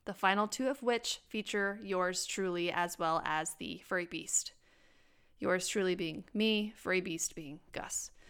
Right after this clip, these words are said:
As you'll see, we've got a little bit of gender bending going on this week, but it's fine. Great art doesn't need to be binary. Besides, I get called sir quite a bit these days. I like to think it's because of the fine layer of peach fuzz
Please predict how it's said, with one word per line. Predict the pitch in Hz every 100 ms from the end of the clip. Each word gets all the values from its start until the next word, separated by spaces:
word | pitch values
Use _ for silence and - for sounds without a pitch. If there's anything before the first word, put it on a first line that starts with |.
| - - -
As | - 185
you'll | 311
see, | 320 - 262 254
we've | 240 220
got | 190
a | 185
little | 254 523 554 494 370
bit | 320
of | 233
gender | 240 233 226
bending | 226 226 220
going | 208 208
on | 196
this | 196 196
week, | 208 196 190 -
but | 190 180
it's | 269 302
fine. | - 269 285 - - _ -
Great | 220 277
art | 277 -
doesn't | - 254 -
need | 233 240
to |
be | 247 247
binary. | 190 175 175 - - 220 _ - - - - _
Besides, | 214 208 - - - - _ _ _ _
I | 214
get | 220 -
called | 330 320
sir | - 262 240 233 233 - _ - -
quite | 190 175
a |
bit | 196 208
these | 170 170
days. | 127 110 - - - - - -
I |
like | 196 190
to | 202
think | - 320 320
it's | -
because | 277 - 233 220
of | 214
the | 202
fine | - 196 196
layer | 185 185
of | 196 -
peach | 330 -
fuzz | - 240 226